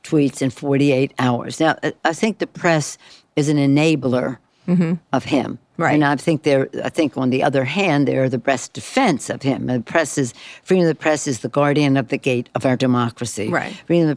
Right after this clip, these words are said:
Speaker 1: press is something that is sacred. But he makes assaults on them,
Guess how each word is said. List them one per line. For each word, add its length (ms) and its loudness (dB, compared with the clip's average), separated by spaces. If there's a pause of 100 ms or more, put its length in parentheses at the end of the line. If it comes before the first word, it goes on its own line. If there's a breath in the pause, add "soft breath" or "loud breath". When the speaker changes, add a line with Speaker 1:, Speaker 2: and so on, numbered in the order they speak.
(100)
Speaker 1:
press 260 0
is 100 -4
something 380 -2
that 80 0
is 140 -6
sacred. 500 -2 (240 loud breath)
But 220 -2 (680 soft breath)
he 180 0
makes 300 2
assaults 500 -2
on 180 2
them, 280 2